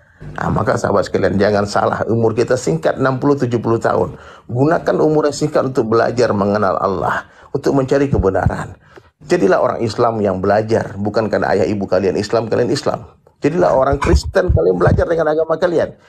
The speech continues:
bukan karena keturunan. Nah, belajar, belajar. Agama itu tidak bisa diwariskan. Hari ini banyak orang tidak mengerti agama mereka sendiri. Dia ikut-ikutan saja.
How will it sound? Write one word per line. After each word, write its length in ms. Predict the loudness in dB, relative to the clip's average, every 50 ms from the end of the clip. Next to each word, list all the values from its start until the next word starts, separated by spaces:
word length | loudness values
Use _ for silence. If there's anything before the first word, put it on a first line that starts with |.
| -20 _ _
bukan 240 | -4 0 0 0 0
karena 160 | 0 0 -2
keturunan. 500 | -2 -2 0 0 2 2 2 0 -2 -4 -6 -12 -20 -20 -20 -20 -20 -20 -18
Nah, 320 | -10 -8 -8 -8 -8 -8 -10 -12
belajar, 800 | -8 -2 -2 0 0 -2 -4 -2 -2 -2 0 -2 -8 -16 -18 -16
belajar. 560 | -8 -2 0 0 0 2 0 0 0 0 -4 -4
Agama 460 | -2 -2 0 2 0 0 2 0 0
itu 80 | 0 -2
tidak 240 | -2 0 0 0 0
bisa 160 | 0 -2 0
diwariskan. 560 | 0 2 2 2 0 0 -4 -6 -10 -10 -10 -10 -14 -20 _ -20 _ _ -20 _ _
Hari 240 | -2 0 0 2
ini 80 | 0 0
banyak 240 | 2 2 2 2 2
orang 240 | 2 2 0 0 0
tidak 160 | 0 0 2
mengerti 400 | 2 0 0 0 0 0 0 2
agama 240 | 2 0 0 0 0
mereka 320 | 0 0 -2 0 -2 -4
sendiri. 320 | -4 -4 -8 -8 -8 -10 -12 -16 -20 -16
Dia 240 | -8 -4 -2 -2
ikut-ikutan 500 | -2 -2 -4 -4 -4 -4 -4 -2 0 0
saja. 300 | 0 0 -2 -4 -4 -10